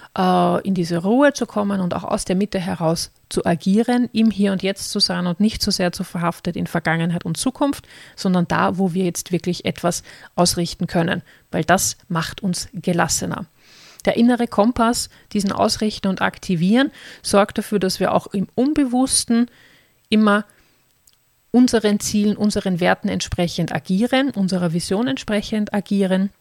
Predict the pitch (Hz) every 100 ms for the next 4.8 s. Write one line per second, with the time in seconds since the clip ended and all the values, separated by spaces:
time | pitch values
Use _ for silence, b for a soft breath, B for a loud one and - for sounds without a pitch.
0 | _ _ _ _ _ _ - 240 196 180
1 | - 180 175 185 185 180 180 180 - 196
2 | 196 214 240 196 190 196 185 190 180 185
3 | 190 180 - 175 165 208 208 202 - 190
4 | - 175 - 170 190 - 214 208